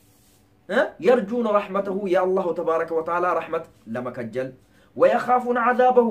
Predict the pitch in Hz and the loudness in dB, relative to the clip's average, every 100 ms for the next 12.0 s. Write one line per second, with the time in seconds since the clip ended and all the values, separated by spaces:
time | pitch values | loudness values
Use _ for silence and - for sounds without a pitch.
0 | 165 - 226 240 233 220 214 208 202 202 | 0 -2 -2 0 -2 -4 -2 0 0 -2
1 | 196 196 196 196 175 - 202 156 180 208 | -6 -2 -2 -2 -2 0 0 0 -2 0
2 | 240 233 320 - _ _ _ 147 160 165 | 2 2 -2 -6 _ _ _ -12 -6 -4
3 | 165 180 160 151 156 160 - 139 131 117 | -4 -6 -4 -4 -4 -6 -8 -8 -6 -6
4 | 120 113 110 101 - _ _ _ _ - | -6 -6 -10 -12 -18 _ _ _ _ -2
5 | 220 226 233 - 226 196 208 208 208 247 | 2 2 0 -2 0 0 0 -2 2 2
6 | 247 139 185 202 247 247 190 165 123 104 | 2 -2 -4 -2 -2 -2 -2 -4 -8 -12
7 | - - - - - 170 208 208 226 262 | -16 -18 -20 -20 -4 2 2 2 0 2
8 | 233 208 208 214 247 254 254 262 214 131 | 2 0 -2 -2 -2 -2 -2 -2 -4 -8
9 | - _ 120 175 202 196 208 202 202 - | -12 _ -4 -2 -2 -6 -6 -2 -2 -2
10 | 123 127 - _ _ _ _ _ _ _ | -6 -10 -16 _ _ _ _ _ _ _
11 | _ _ - _ _ - - 226 220 240 | _ _ -20 _ _ -16 -4 -2 0 -2